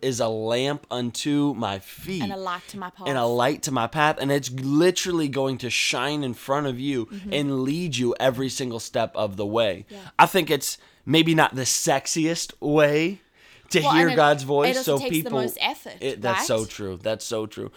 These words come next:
Speaker 1: And so people try to minimize it, but I'm telling you what, the
Speaker 2: Mm-hmm.
Speaker 1: written word of God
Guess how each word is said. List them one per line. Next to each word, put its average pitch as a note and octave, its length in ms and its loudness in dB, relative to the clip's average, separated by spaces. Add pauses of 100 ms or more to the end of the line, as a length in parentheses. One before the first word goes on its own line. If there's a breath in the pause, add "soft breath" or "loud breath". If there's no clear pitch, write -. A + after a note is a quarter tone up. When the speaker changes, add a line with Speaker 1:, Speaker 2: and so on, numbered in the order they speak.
(200 loud breath)
Speaker 1:
And C#3+ 140 0
so D#3 100 4
people F3 300 -2
try G3+ 140 2
to C#3+ 60 4
minimize B2 480 2
it, G2 120 -4
but B2 80 -2
I'm A#2 100 0
telling E3+ 380 0
you E3+ 120 0
what, B2 240 0 (140 loud breath)
the C3+ 180 0
Speaker 2:
Mm-hmm. B2+ 140 2
Speaker 1:
written E3+ 340 4
word D3 200 6
of A#2+ 140 -2
God G2+ 360 2